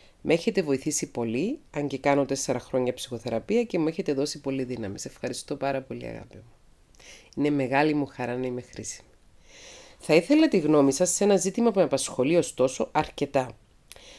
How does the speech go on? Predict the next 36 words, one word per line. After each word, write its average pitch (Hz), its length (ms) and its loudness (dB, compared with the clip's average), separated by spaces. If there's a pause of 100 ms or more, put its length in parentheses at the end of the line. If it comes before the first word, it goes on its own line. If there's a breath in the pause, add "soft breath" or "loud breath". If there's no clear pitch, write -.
(120 loud breath)
Θα - 220 0
έλεγα 240 300 8
με 202 120 6
αναστατώνει 156 640 6
πολύ 127 580 -2
και - 100 -2
επηρεάζει 156 580 2
αρνητικά 165 540 0
την 196 100 -6
ψυχολογία 143 760 -2
μου. 98 140 -14 (1300 loud breath)
Η 180 160 4
αλήθεια 190 460 4
είναι 196 160 6
ότι 202 120 0
είμαι 208 140 2
αρκετά 175 440 2
ανασφαλές 147 680 2
άτομο 117 540 -8 (560 soft breath)
και 277 140 0
το - 120 4
έχω 180 220 4
αναλύσει 180 420 4
στη - 140 -6
ψυχοθεραπεία, 123 920 -6 (140)
αλλά 139 260 -2
αυτό 226 340 4
το 311 100 2
συγκεκριμένο 135 640 2
ζήτημα 139 320 0
για 123 140 0
το 123 100 -6
οποίο 143 160 -2
θα - 200 -8
σας 127 220 -6
μιλήσω 120 580 -6